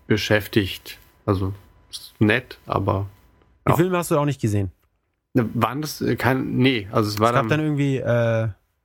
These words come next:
Speaker 2: Death and Rebirth und, und The End of Evangelion.
Speaker 1: Ach so, nee, hab ich dann wohl alles nicht mehr.
Speaker 2: Es waren dann irgendwie nochmal so alternative Endings und so weiter und so fort.
Speaker 1: Ja.
Speaker 2: Die,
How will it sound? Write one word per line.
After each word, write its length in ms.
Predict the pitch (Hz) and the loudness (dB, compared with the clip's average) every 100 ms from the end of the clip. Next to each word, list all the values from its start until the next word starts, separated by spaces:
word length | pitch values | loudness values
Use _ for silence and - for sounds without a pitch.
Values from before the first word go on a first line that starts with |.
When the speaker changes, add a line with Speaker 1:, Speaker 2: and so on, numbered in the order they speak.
| _ _ _ _ _ _ _ _ - | _ _ _ _ _ _ _ _ 0
Speaker 2:
Death 240 | 131 143 143 | 0 0 0
and 180 | 127 | 0
Rebirth 480 | 120 139 143 151 156 - - | 2 2 0 0 -2 -10 -14
und, 680 | - 131 131 127 120 - - - - _ _ _ _ - - _ _ _ _ _ _ _ _ _ _ _ | -2 0 0 -2 -6 -18 -20 -20 -20 _ _ _ _ -20 -20 _ _ _ _ _ _ _ _ _ _ _
und 340 | 120 120 117 - - | 0 0 0 -6 -8
The 200 | 123 123 | 0 4
End 160 | 127 127 | 4 2
of 120 | 107 | 0
Evangelion. 640 | 107 113 107 107 101 95 - - _ | 0 2 2 0 -2 -4 -10 -20 _
Speaker 1:
Ach 120 | - 101 | 0 0
so, 140 | 113 | 2
nee, 320 | - 127 117 | 4 4 4
hab 160 | 95 104 | 0 -2
ich 100 | 92 | 0
dann 220 | 107 95 | 0 2
wohl 180 | 92 90 | 0 0
alles 240 | 95 98 | 0 0
nicht 140 | 101 95 | 0 0
mehr. 200 | 95 92 _ - | 0 -2 _ -2
Speaker 2:
Es 140 | 110 | 2
waren 160 | 131 147 | 4 4
dann 100 | 151 | 2
irgendwie 180 | 151 | 2
nochmal 300 | 143 139 139 | 2 2 2
so 340 | 127 131 131 123 | 4 2 2 0
alternative 640 | 123 127 143 127 135 139 131 | 0 2 2 2 0 0 2
Endings 420 | 123 131 123 110 | 2 2 0 0
und 140 | 107 | -2
so 60 | 104 | 0
weiter 180 | 107 104 | 0 0
und 80 | 101 | -4
so 100 | 101 | -2
fort. 360 | 113 117 - _ - | 0 0 -4 _ 0
Speaker 1:
Ja. 340 | 107 92 92 - | 2 4 0 0
Speaker 2:
Die, 300 | 135 135 135 | 2 2 0